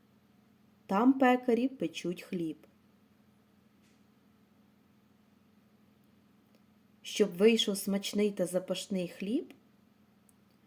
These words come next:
хлібороби до борошна додають воду, дріжджі, сіль, цукор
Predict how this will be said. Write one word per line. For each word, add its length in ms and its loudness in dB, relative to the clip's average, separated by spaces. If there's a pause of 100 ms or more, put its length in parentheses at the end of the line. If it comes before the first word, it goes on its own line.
(180)
хлібороби 760 2
до 160 -2
борошна 600 0 (100)
додають 680 -2
воду, 520 -2 (960)
дріжджі, 640 -4 (1040)
сіль, 560 -4 (1500)
цукор 640 -2